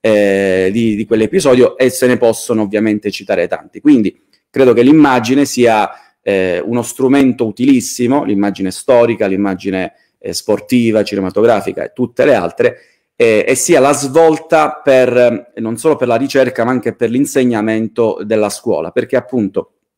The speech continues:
o un evento arriva direttamente tramite, eh, un'immagine, oppure va a sopperire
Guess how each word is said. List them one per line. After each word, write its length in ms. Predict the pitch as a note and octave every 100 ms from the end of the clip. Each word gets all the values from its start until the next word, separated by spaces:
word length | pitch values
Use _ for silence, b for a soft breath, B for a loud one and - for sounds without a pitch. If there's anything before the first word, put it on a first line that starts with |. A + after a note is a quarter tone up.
| _ _ _ _ _
o 160 | C#3
un 140 | F3 D3+
evento 600 | B2+ C#3+ D3+ - C3+ B B B B
arriva 400 | - A#2 D3 C3
direttamente 800 | A#2 C3+ B2+ - A#2+ C3 B2+ A#2+
tramite, 680 | A2 B2 B2 G#2+ A2 G#2+ F#2
eh, 480 | G2+ G2 F#2 F2 E2+
un'immagine, 880 | A#2 A#2+ B2 A#2 F2+ E2+ A2+ D#3 B B _ -
oppure 720 | F3 F3 - F#3 F#3+ G3 F3+
va 300 | B2+ D3 D3 -
a 100 | A#2+
sopperire 1120 | - C3+ - - D3+ D3 A#2 B2 D3 -